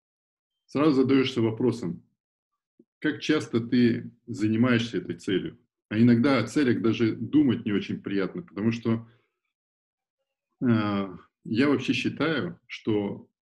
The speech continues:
цели — это не про будущее, а про настоящее.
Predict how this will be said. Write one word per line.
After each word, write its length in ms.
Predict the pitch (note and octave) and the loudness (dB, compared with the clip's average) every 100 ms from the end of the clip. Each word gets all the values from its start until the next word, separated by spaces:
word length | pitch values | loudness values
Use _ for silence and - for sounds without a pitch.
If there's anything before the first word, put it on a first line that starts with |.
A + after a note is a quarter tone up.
| _ | _
цели — 580 | - - D3+ C#3 E2+ E2+ | -6 0 0 0 -2 -6
это 200 | - A2+ | -6 2
не 100 | A2+ | 2
про 200 | A2 G2+ | 4 0
будущее, 640 | G2+ E3 C#3 - - E2+ - _ _ _ - | 0 2 2 0 -6 -8 -10 _ _ _ -18
а 40 | A#2 | -8
про 120 | G#2 | -4
настоящее. 800 | G#2 - A2 G#2 G2 - - | -4 -4 -2 0 -2 -6 -14